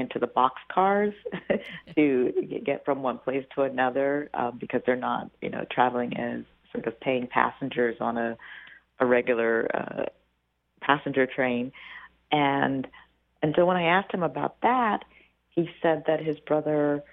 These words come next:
uh, was accused of killing a white man, and they had to leave town. And these boys were, you know, fourteen, fifteen years old,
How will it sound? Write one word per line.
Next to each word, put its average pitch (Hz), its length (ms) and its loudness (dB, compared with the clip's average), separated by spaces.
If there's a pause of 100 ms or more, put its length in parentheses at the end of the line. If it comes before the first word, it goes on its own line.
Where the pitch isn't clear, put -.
(340)
uh, 139 260 0
was 143 320 2 (100)
accused 156 600 -2
of 139 200 0 (160)
killing 143 400 0
a 131 80 2
white 143 300 2
man, 147 380 2 (100)
and 139 540 -2
they 127 100 4
had 156 220 2
to 160 60 4
leave 160 220 -2 (140)
town. 156 380 -4 (500)
And 143 180 0
these 180 200 0 (160)
boys 151 240 2
were, 139 200 -2 (120)
you 143 80 -6
know, 139 180 -10 (100)
fourteen, 147 400 -4
fifteen 143 380 -10
years 135 240 -2
old, 165 400 2